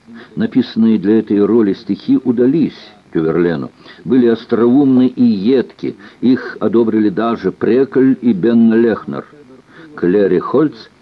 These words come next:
произносила их с большим подъемом. Напрасные старания. Пфаундлер с вечной своей осторожностью испортил и эту картину. Политические намеки были выброшены,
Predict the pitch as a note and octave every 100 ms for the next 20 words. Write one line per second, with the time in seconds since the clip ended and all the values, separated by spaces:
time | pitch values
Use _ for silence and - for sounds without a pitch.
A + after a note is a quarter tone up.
0 | _ - G#2 F#2 F#2 F2+ A2+ A2 G#2 E2
1 | D2+ - E2+ D2 D#2 - F#2 C3 A#2+ A#2
2 | _ - B2 A2 A2 _ F#2 A2+ - C3
3 | D#3 - B2+ A#2+ - - G2+ G2+ F2+ D#2
4 | A#1 - - - - - B2 - - D3+
5 | E3+ D#3+ C#3 C#3 B2+ - - - - G#2+
6 | D3+ - - D#2+ - D#2+ D#2+ - G2+ B2+
7 | D#3+ C3 B2+ - C3+ - E3+ - - C#3+
8 | C3 C3 B2+ A#2+ F2 E2 D2+ D2+ - -
9 | - D2+ D#2 - - - - - A2+ A#2+
10 | C#3 C#3 - B2 B2 B2 C#3 B2+ - E2
11 | E2+ A#2+ B2 A#2+ - A2